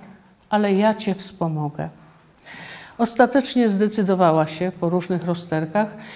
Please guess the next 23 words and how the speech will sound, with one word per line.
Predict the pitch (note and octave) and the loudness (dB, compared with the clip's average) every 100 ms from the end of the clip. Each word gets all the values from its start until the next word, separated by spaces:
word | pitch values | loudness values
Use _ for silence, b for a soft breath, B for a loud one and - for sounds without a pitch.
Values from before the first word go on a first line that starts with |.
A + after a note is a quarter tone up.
| B B | B B
i | A3 | 2
w | G3+ | 2
tysiąc | - C4+ C4 G#3+ | 2 4 4 6
dziewięćset | B3+ C4 B3 A#3 | 6 4 2 -4
trzydziestym | - G3 A3 A3 G3 | -2 2 0 2 -2
trzecim | F#3+ F#3 - E3+ | 0 -6 0 0
roku | D#3+ D3+ D#3 - A#3 A#3 | 2 -2 -2 -6 -6 -6
złożyła | G3 G#3 G#3 G#3 G#3 | -2 -2 0 0 0
śluby | G#3 F#3 F3+ | -2 -2 0
wieczyste | E3+ E3+ E3 - E3+ | -2 -2 -4 -4 -2
w | |
naszym | D#3 D3 - D#3 | 0 -2 -4 -6
zgromadzeniu. | - D3+ D3 C#3 C#3+ C#3 - E3+ - B B B B B B B B B B F3 | -4 -4 -4 -4 -6 -8 -8 -12 -16 B B B B B B B B B B -16
Przez | - B3+ B3 | 0 2 4
cały | D#4+ F4 D#4+ | 4 6 6
ten | C#4+ A3 | 4 4
czas | A#3+ B3 A#3+ | 4 2 4
miała | A3+ A#3+ B3+ | 4 4 4
problemy | B3+ G3 F3 G#3 A#3 | 0 -2 2 2 2
z | F#3+ | 0
wyznaniem | F3 E3+ E3 G3 A3+ G#3+ G3 - E3 | 0 0 2 2 4 2 2 -2 -6
spowiednikowi | - G3+ G3+ F#3 F3+ E3 E3+ E3 F3 G#3+ - B B B | -2 0 2 2 2 0 0 -2 0 -4 -4 B B B
szczerze | - - A3+ G3+ E3+ F3 F#3+ | -16 -2 4 4 2 0 0